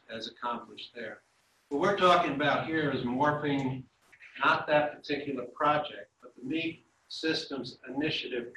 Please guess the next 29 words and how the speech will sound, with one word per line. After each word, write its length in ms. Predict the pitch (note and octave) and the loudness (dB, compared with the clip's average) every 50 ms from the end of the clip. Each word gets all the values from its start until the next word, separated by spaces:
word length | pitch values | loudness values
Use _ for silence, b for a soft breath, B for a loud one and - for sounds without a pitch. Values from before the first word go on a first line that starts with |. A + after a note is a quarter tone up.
| - | 0
concept 640 | D3 D3 D3 C#3+ - - - A2+ A2 A2 - - _ _ _ _ _ _ _ _ _ _ - | 2 2 2 2 0 -2 -4 -4 -6 -6 -8 -12 _ _ _ _ _ _ _ _ _ _ -6
into 380 | C3 C3 B2+ C3 A#2+ A#2+ A#2 A2 | -4 -4 -4 -4 -4 -6 -6 -6
a 60 | A2 | -8
program. 600 | A2 - C3 B2+ B2+ B2 A#2+ G2+ G2 - - - _ _ _ _ _ _ _ _ _ _ _ _ _ _ _ _ _ _ - - _ _ _ _ _ _ _ _ _ _ _ _ _ _ _ _ - | -8 -8 -6 -4 -4 -4 -4 -8 -12 -14 -16 -18 _ _ _ _ _ _ _ _ _ _ _ _ _ _ _ _ _ _ -20 -20 _ _ _ _ _ _ _ _ _ _ _ _ _ _ _ _ -2
The 100 | D3+ E3+ | 2 4
April 300 | G3+ A3+ A#3 A3+ G3 F3+ | 4 4 4 4 2 0
sixteenth 760 | - - G3 G3+ G3 G3 - - G3 G3 G3 G3+ G3 - D3 | 2 2 2 2 2 2 2 4 6 6 6 6 4 2 2
meeting 400 | D3 C3+ B2 A#2+ B2 B2+ C3+ B2+ | 2 2 2 2 2 2 2 2
that 240 | A#2+ A#2+ B2 - - | 0 0 -2 -2 0
took 260 | D3 C#3 - - - | 0 -2 -2 -2 0
place, 300 | C#3+ C#3 C#3+ C#3+ - - | 2 4 4 4 2 0
and 80 | B2 | -2
I 100 | B2+ C3+ | -2 0
don't 140 | C#3 C#3 C#3 | 0 2 2
know 180 | C#3+ C3+ C3+ - | 2 2 2 2
how 120 | C#3+ C#3+ | 2 2
many 240 | C#3+ C#3+ C#3 C#3 C3+ | 2 2 2 2 0
of 120 | B2 C3 | 0 0
you 220 | B2+ B2+ B2+ B2 A#2 | -2 -2 -2 -4 -2
here 300 | C3+ D3 C#3+ C#3 B2+ B2 | -2 0 0 0 0 -2
attended 480 | B2 - - D#3 E3+ E3+ E3+ - - - | -4 -4 -4 -2 -2 0 0 -2 -2 -4
that, 880 | - - G#2+ G#2+ A2+ - - - - _ _ _ _ _ _ - - | -8 -12 -10 -6 -6 -6 -6 -8 -12 _ _ _ _ _ _ 8 10
uh, 300 | E3 C#3 C#3 C#3 - - - | 10 10 10 8 6 2 -2
was 240 | C#3+ E3 E3 E3 D3+ | 0 2 2 4 4
a 80 | D#3 D3+ | 4 4
meeting 340 | D#3 F3 G#3 G#3+ F#3+ F#3 F3+ E3+ | 4 4 6 6 6 6 6 8
that 160 | D#3 D3 D3 | 10 10 12
Archie 420 | D#3 D#3+ E3 E3 D#3+ - D#3 D3+ | 12 10 10 8 4 0 0 0
viewed 580 | C3+ C3 C3+ C#3 D3 D3 D3 D3 D3+ D3+ D3 | 0 2 4 6 8 10 10 10 8 6 4